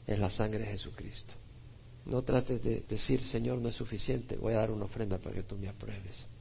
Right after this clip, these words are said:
No, no es así. Ahora, el administrar de ofrendas es también como el sacerdote, pienso yo. El sacerdote le traía las ofrendas para que las presentara al altar.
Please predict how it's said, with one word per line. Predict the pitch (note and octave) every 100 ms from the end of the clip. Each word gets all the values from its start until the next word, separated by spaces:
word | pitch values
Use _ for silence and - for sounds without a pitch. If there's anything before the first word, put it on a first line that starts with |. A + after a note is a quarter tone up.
| - - -
No, | G#2 - - - -
no | A#2
es | A2
así. | G#2 - - - - - - - -
Ahora, | - D3+ D3+ -
el | - D3
administrar | C#3+ D3+ C#3+ - F3+
de | F#3+
ofrendas | F3+ A3+ B3+ E3+ -
es | C#3+
también | D#3 D#3 E3
como | E3
el | E3
sacerdote, | F3 D#3+ F#3 G#3+ A3 D#3
pienso | D3+ D3 E3
yo. | F3+ - - - - - - - -
El | -
sacerdote | B2+ - A#2+ A2 A#2 F3
le | E3
traía | C#3+ B2 A#2 A2
las | A#2+ B2
ofrendas | C#3+ - E3+ C3 G2
para | G#2 G2+
que | A2+
las | A2
presentara | - A2+ G2+ G2 G2+ G2+
al | G2+
altar. | G#2 - D3+